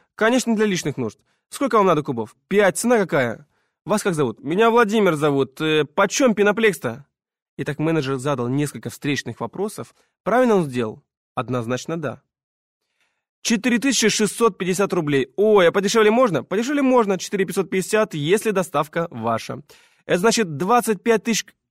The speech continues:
пять кубов будет, да? А ещё дешевле нельзя? Есть другой товар подешевле, аналогичный. Ой, дороговато будет. Если надумаю, я перезвоню. Хорошо? Хорошо.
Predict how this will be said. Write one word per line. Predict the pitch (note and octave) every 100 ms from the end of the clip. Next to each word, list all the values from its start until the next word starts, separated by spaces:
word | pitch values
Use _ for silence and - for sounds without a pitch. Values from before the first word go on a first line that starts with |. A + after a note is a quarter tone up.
| _ -
пять | F#3+ F#3 -
кубов | - D3+ B2 C3+ C#3
будет, | C#3+ F3 G3+ F3+
да? | D3+ A#3 C4 - - -
А | - F#3+
ещё | G#3+
дешевле | A3 G3+ G#3+
нельзя? | G3+ G#3 A3+ C#4 C4 _ _ _ _ _ _
Есть | A#2+ A#2
другой | A#2 C#3 G#3
товар | A#3+ A3 G3
подешевле, | D#3 C3+ F#3+ A3 G#3+
аналогичный. | C3+ B2 B2+ E3 - C#3 _ _ _
Ой, | - E3+ F3
дороговато | C#3 D3+ E3+ D#3+ D#3 D3+
будет. | C#3 B2+ A2+
Если | - C#3 D#3 G3+ G3
надумаю, | G3+ F#3 A#3+ A3+ D3+
я | A#2 C3+ F#3+
перезвоню. | D#3+ C#3+ C3+ B2
Хорошо? | E3 F#3 B3 - _ _
Хорошо. | G#3+ F3 A2+ C#3 C#3+